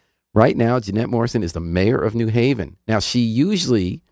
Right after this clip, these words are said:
makes New Haven tick as a leading member of the Board of Alders, a social worker,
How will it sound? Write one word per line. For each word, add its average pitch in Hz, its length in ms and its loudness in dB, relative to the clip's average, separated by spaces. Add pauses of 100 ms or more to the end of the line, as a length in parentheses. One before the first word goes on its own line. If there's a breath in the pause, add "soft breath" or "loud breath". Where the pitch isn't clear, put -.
(320)
makes 101 220 0
New 107 80 0
Haven 95 300 0
tick - 360 -2
as 92 200 -2
a - 20 -2
leading 101 340 -2
member 107 220 -2
of 90 80 0
the 80 60 -6
Board 76 200 -6
of 71 120 -10
Alders, 78 420 -4
a 82 60 -8
social 95 420 -2
worker, 78 420 -4